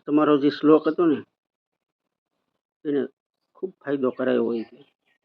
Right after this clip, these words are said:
નકર આજે પૂરું થઈ જવાનું હતું." બ્રાહ્મણને સોના મોહર આપ્યા અને આમંત્રણ આપ્યું કે "તમે અમારા રાજમાં રહો, સુખી થાઓ," મોજ મજા કરો,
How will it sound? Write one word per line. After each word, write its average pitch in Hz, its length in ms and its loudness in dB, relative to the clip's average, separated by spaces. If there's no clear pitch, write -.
નકર 143 160 -8
આજે 156 180 0
પૂરું 180 300 4
થઈ 143 180 2
જવાનું 120 340 2
હતું." - 200 -16
બ્રાહ્મણને 143 520 6
સોના 147 320 10
મોહર 131 340 8
આપ્યા 117 320 -2
અને 123 80 -4
આમંત્રણ 135 420 2
આપ્યું 123 220 -8
કે 117 60 -14
"તમે 131 220 -8
અમારા 131 260 0
રાજમાં 131 440 2
રહો, 143 140 -4
સુખી - 280 -6
થાઓ," 123 260 -6
મોજ 151 200 -4
મજા 117 260 -6
કરો, 110 240 -18